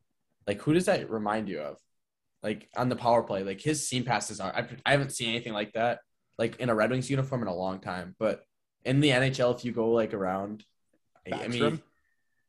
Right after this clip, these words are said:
Speaker 1: no, I mean, he's been compared to this guy a lot. It's like Marner to Matthews.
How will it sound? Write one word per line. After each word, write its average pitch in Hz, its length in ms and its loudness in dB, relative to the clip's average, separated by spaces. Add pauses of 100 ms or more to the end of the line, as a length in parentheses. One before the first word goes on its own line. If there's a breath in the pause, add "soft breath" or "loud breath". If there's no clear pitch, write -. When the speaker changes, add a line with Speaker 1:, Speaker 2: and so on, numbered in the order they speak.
(420)
Speaker 1:
no, 110 300 4
I 101 100 2
mean, 123 140 0
he's 139 160 0
been 135 320 2
compared 117 380 0
to 123 60 -2
this 123 100 -6
guy 117 120 2
a 107 80 4
lot. 98 340 2
It's - 180 -6
like 117 240 0
Marner 107 300 0
to 107 100 -10
Matthews. 98 720 -6